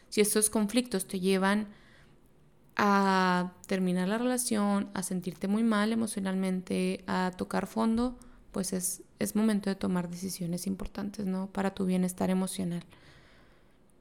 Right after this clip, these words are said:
Entonces, con este episodio quería como darles la perspectiva diferente del amor propio. No nada más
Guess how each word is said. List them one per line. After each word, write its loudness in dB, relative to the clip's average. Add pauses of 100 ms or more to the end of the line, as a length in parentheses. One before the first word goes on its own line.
(140)
Entonces, 4 (400)
con 6
este 4 (880)
episodio 4 (100)
quería 2
como 0
darles 2
la -4
perspectiva -4
diferente 0
del 0
amor 0
propio. 0 (1300)
No 6
nada 4
más 0